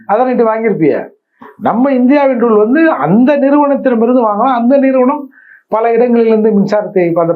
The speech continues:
பவரை வாங்கி அது வந்து தன் கீழ் இருக்கிற ஸ்டேட்ல விற்கும்ன்றதுதான் ரூல். அப்போ அதுல தானே ஸ்கேம், அதாவது இவ்வளவு ரேட்டுக்கு யாரும் வாங்க மாட்டான், அப்படி பிறகுதான் அதானி வந்து, "நான் பேசி சரி கேட்டுக்கிறேங்க, நீங்க பாருங்க" அப்படின்னு தானே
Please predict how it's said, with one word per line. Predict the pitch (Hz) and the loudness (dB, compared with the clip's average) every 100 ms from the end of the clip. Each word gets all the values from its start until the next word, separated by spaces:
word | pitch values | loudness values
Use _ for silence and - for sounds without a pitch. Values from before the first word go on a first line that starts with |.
| 165 | -2
பவரை | 180 202 170 | -2 0 0
வாங்கி | 160 160 269 330 330 - _ _ - | -2 -2 -2 -2 -6 -14 _ _ -6
அது | 277 320 339 | -4 0 0
வந்து | 294 269 330 330 294 254 233 220 220 | 2 2 2 2 2 2 2 0 0
தன் | 226 208 | -2 0
கீழ் | 247 247 | 0 2
இருக்கிற | 196 196 247 | 0 0 -2
ஸ்டேட்ல | - 220 220 208 190 | 0 -2 0 0 0
விற்கும்ன்றதுதான் | 196 208 190 190 277 247 | 0 -2 0 0 0 0
ரூல். | 269 - - - _ _ 123 123 127 _ _ _ _ - - - - - - - - - - 160 | 0 -2 -8 -18 _ _ -20 -20 -20 _ _ _ _ -20 -20 -20 -20 -20 -18 -14 -12 -10 -4 -4
அப்போ | 247 214 | -2 -2
அதுல | 220 277 | -2 -2
தானே | 302 311 | -2 0
ஸ்கேம், | 302 269 208 180 | 0 0 0 0
அதாவது | 208 240 247 269 | 0 0 0 0
இவ்வளவு | 233 240 240 240 | 2 2 0 0
ரேட்டுக்கு | 247 233 214 | 0 0 0
யாரும் | 214 208 | 0 0
வாங்க | 196 226 | 0 0
மாட்டான், | 185 165 147 160 - - _ _ _ _ _ _ | -2 -2 0 0 -2 -6 _ _ _ _ _ _
அப்படி | 190 202 220 | -4 0 0
பிறகுதான் | 214 220 302 262 | 0 0 2 2
அதானி | 269 254 233 | 0 0 0
வந்து, | 240 | 0
"நான் | 196 208 226 | -2 -2 -2
பேசி | - | -2
சரி | 180 196 196 | -2 0 0
கேட்டுக்கிறேங்க, | 170 160 143 147 - - _ - - - | 2 0 0 -2 -4 -8 _ -20 -20 -8
நீங்க | 151 165 151 | -2 0 0
பாருங்க" | 170 160 123 135 - - _ - - | -2 -2 -2 -2 -4 -12 _ -20 -6
அப்படின்னு | 180 240 240 | -2 0 0
தானே | 254 302 | 0 2